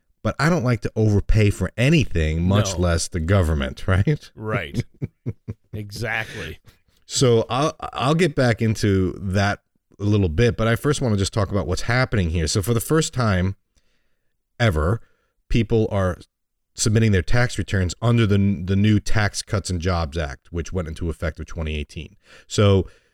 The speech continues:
Speaker 1: this is the first time people are filing taxes based on the Trump Tax Cuts and Job Act. And so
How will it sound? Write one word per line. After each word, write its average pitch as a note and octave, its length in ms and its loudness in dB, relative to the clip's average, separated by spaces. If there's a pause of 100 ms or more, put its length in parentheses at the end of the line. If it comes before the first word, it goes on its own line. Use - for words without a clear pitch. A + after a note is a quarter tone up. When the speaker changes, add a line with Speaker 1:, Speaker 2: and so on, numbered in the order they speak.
(320)
Speaker 1:
this B2+ 200 2
is C3+ 80 0
the A2 40 2
first A2+ 320 -2
time G#2 200 0
people F#2+ 260 -2
are F2 80 0
filing A#2+ 640 0
taxes F2 640 -4
based F#2+ 420 -2
on E2+ 120 -2
the D#2+ 80 -4
Trump E2+ 360 -4 (140)
Tax - 480 -4
Cuts - 400 -8 (580)
and E2 160 -4
Job D2+ 320 -4
Act. - 380 -20 (800)
And G#2 480 2
so G2 640 2